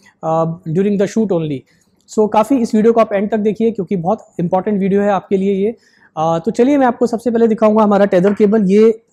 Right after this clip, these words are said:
fifteen feet का Tether cable है orange color का, जो मैं आज, अ,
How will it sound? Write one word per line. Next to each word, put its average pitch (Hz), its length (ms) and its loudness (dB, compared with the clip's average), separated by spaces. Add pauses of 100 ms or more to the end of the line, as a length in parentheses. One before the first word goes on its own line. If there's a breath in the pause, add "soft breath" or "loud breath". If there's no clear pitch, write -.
(140)
fifteen 226 500 -2
feet 208 260 -6
का 214 100 0
Tether 185 360 0
cable 180 240 0
है 208 80 0
orange 170 380 0
color 196 220 0
का, 233 160 -2
जो 202 180 2
मैं 196 180 0
आज, 180 280 -2
अ, 170 160 -2